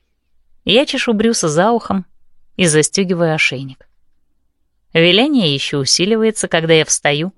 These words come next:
и тяну пса наружу. Я потрясенно смотрю на Саймона, и его лицо отражает все мои чувства. «Пойдем гулять, что ли?» — произносит он. Брюс буквально тащит меня по коридору,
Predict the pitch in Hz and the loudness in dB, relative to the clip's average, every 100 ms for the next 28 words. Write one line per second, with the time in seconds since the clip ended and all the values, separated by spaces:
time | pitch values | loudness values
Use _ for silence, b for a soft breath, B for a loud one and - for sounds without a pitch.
0 | - 139 - 165 185 - - 160 160 151 | -8 -6 -2 -2 -2 -2 0 0 0 -2
1 | 127 160 - _ _ _ _ _ _ _ | -4 -10 -18 _ _ _ _ _ _ _
2 | _ _ - 196 226 220 240 302 277 226 | _ _ 0 2 2 -2 -2 2 2 2
3 | 190 185 190 170 - 196 208 196 170 _ | 0 0 0 2 2 0 0 0 -4 _
4 | _ _ - 208 269 349 285 - 247 226 | _ _ -2 0 2 2 2 0 0 2
5 | 190 180 190 170 - 190 175 165 - 143 | 0 2 2 0 0 -2 0 0 -2 -4
6 | 143 - - _ _ _ _ _ _ _ | -6 -8 -16 _ _ _ _ _ _ _
7 | _ _ _ _ _ _ _ - 160 180 | _ _ _ _ _ _ _ -2 2 4
8 | 220 269 285 339 427 427 - - - 175 | 6 6 6 6 4 2 -2 -4 2 4
9 | 160 135 _ _ - - _ _ - 131 | 4 0 _ _ -20 -20 _ _ -4 -2
10 | 131 139 - 135 135 135 - _ _ _ | 0 -2 -2 -4 -6 -6 -12 _ _ _
11 | _ _ _ _ 156 180 320 311 254 254 | _ _ _ _ -2 0 2 0 -2 0
12 | 254 240 233 - 240 - 220 196 180 147 | 2 4 2 0 -2 -4 -2 0 0 -2
13 | 151 143 170 214 | -2 0 0 -2